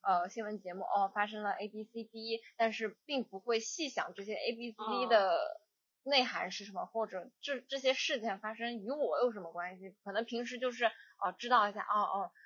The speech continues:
Speaker 1: 呃，什么，呃，东北开始限电了，但是并不知道它背后的由来是什么，原因是什么。
Speaker 2: 所以，所以东北限电背后的由来是什么？
Speaker 1: 它好像是和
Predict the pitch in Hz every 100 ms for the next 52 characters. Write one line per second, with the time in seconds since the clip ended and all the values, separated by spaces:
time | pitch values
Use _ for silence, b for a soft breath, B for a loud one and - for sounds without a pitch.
0 | B - 196 190 190 190 143 - 190 185
1 | 185 - 208 214 180 196 190 180 208 190
2 | 196 185 214 220 226 254 214 214 214 240
3 | 214 - 214 208 208 B B 240 226 233
4 | 220 202 180 208 202 202 196 190 190 175
5 | 185 180 196 262 254 226 214 233 233 240
6 | 254 214 208 226 214 202 208 214 202 185
7 | 170 151 190 202 - - 285 311 240 226
8 | 233 - 262 254 202 196 294